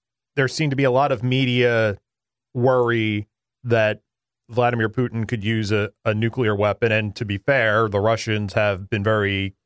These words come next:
cavalier in throwing those types of threats around. I feel like from a perspective of someone who's just reading articles about this, that that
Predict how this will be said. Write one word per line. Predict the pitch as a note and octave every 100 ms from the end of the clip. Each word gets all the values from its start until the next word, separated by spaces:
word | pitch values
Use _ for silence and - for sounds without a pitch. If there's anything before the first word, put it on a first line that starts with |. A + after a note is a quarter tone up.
| -
cavalier | B2 G#2+ G#2+ A2+ G#2+ G2+
in | G2
throwing | F#2+ A#2 G#2+ G#2
those | G2+ G2+
types | - G2+ -
of | F#2+
threats | A2+ A2+ -
around. | G#2 G2+ F#2+ G2 _ _ _ _ _ _ -
I | C#3+ C#3
feel | _ D3+ E3 D3+
like | C#3 C3+ B2 A#2 _ _ _ _ _ _
from | C#3+ B2+
a | A#2+ G#2+ A2 - -
perspective | B2 - D3+ D3 D3
of | A#2+
someone | - C3+ B2
who's | B2 A2
just | B2+ B2+
reading | C3+ B2
articles | A#2 B2 C3 C#3+ C3
about | C3+ C3+ C3+ -
this, | C3+ C#3
that | - A2
that | A#2+ A#2